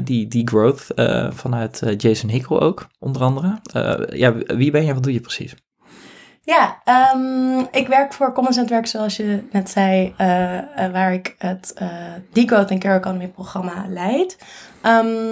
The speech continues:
Speaker 2: en Commons Network is een, we noemen onszelf een werkplaats. Dat is een beetje een stomme Nederlandse vertaling van het mooiere Engelse woord collaboratory. Ehm,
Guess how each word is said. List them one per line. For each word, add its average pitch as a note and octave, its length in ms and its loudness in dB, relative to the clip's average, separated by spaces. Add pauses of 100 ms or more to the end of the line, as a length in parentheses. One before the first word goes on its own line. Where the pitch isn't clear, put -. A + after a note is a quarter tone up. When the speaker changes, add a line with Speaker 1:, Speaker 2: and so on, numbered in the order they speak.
(180)
Speaker 2:
en G#3 160 0
Commons B3 220 2
Network A3+ 300 2
is - 240 -4
een, G3 260 0
we G3+ 80 2
noemen A3 160 4
onszelf G#3 240 -2
een F3 140 0
werkplaats. B3 720 0 (540)
Dat F#3+ 120 -8
is A#3 80 -6
een G3 240 0
beetje G3 240 -2
een F#3+ 140 0
stomme G#3 320 0
Nederlandse G3+ 400 4
vertaling F#3 460 0
van F#3+ 120 -4
het F#3 80 -2
mooiere F#3+ 360 2
Engelse G3+ 340 0
woord F#3 220 -4
collaboratory. A3 920 -4 (500)
Ehm, G3+ 540 4